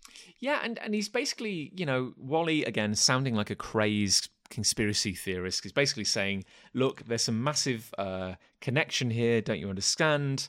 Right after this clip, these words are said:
You know, I'm not leaving until you tell me, uh, you give me the answers I wanna know." Kyle is clearly, you know, looking for his,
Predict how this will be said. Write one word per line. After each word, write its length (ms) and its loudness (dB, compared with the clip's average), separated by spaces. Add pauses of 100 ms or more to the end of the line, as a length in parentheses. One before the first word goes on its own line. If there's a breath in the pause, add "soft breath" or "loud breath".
(360 loud breath)
You 80 -8
know, 160 -4
I'm 100 -4
not 160 0
leaving 500 2
until 300 0
you 140 0
tell 280 -2
me, 420 -2 (420 soft breath)
uh, 480 -4
you 120 -8
give 180 -2
me 100 0
the 100 0
answers 320 -6
I 40 -2
wanna 180 -4
know." 600 -2 (1080 soft breath)
Kyle 340 2
is 200 0 (140)
clearly, 480 0 (480)
you 100 -6
know, 380 -2 (560)
looking 420 -2
for 140 -4
his, 180 -2